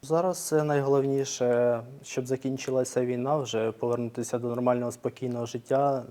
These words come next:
не переживати за те, чи прокинемося ми зранку, чи ні. А так, надалі це сім'я, виховання сина. Все ж таки ще сподіваюся, що будуть ще діти, хоча дружина не дуже хоче. <laughs> Але все ж таки, ну, і займатися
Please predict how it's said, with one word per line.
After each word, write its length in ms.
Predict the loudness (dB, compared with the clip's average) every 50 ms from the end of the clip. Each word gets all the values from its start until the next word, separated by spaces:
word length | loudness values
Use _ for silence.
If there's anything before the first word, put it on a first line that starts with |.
| -12 -10
не 180 | -8 -6 -4
переживати 680 | -2 0 2 2 2 2 2 4 6 6 4 4 2 -2
за 120 | -2 -2
те, 200 | -2 -2 -2 -2
чи 120 | -2 -4 -6
прокинемося 720 | -6 -6 -8 -6 -2 -2 -2 0 -2 -2 -2 -2 -2 -2
ми 140 | -2 -2 -2
зранку, 460 | -2 0 0 0 0 -2 -6 -8 -8
чи 180 | -8 -8 -8 -6
ні. 280 | -4 -4 -4 -6 -6 -8 -8
А 60 | -10 -4
так, 320 | 0 2 2 2 2 0 -4 -4
надалі 560 | -4 -2 -2 0 4 4 6 6 4 2 0
це 580 | -2 -2 0 0 2 2 2 2 2 2 0
сім'я, 720 | -2 -6 -10 -10 -8 -6 -4 0 2 2 4 4 2 0 -2 -4
виховання 1040 | -6 -6 -8 -6 -2 0 2 2 2 2 0 -2 -4 -4 -2 -2 -2 -2 -2 -4 -6
сина. 600 | -8 -6 -4 -2 -2 0 0 -2 -2 -2 -2 -4 -8 -14 -20 -20 -20 -20 -20 -20 -20 -20 -18 -4
Все 140 | 2 2 2
ж 100 | 2 2
таки 220 | 0 0 0 -2
ще 140 | 0 -2 -4
сподіваюся, 1120 | -2 -2 -4 0 4 6 6 8 8 6 4 2 0 -4 -4 -2 -2 0 0 0 -2 -2 -6 -10 -16 -20 _ _ _ _ _ -20 -20
що 160 | -8 -4 -2 -2
будуть 280 | 0 0 0 -2 -2
ще 140 | 0 0 -2
діти, 280 | 0 0 -4 -2 -4 -6
хоча 280 | -6 -6 -6 -6 -6
дружина 400 | -6 -6 -6 -6 -6 -6 -6 -4
не 100 | -4 -2 0
дуже 240 | 0 2 2 2
хоче. 460 | 2 6 6 6 6 4 0 0 0 0 2 2
<laughs> 100 | 2 2 0 -4 -14 -12 -12 -12 -12 -14 -14 -16 -14 -2 4
Але 240 | 6 8 8 8 6
все 180 | 4 2 -6
ж 100 | -6 -2
таки, 320 | -2 0 2 6 6 6 6
ну, 260 | 6 4 2 2 2
і 60 | 0
займатися 1000 | 2 2 2 4 4 4 4 4 2 -2 -4 -2 0 4 6 6 6 6 4 2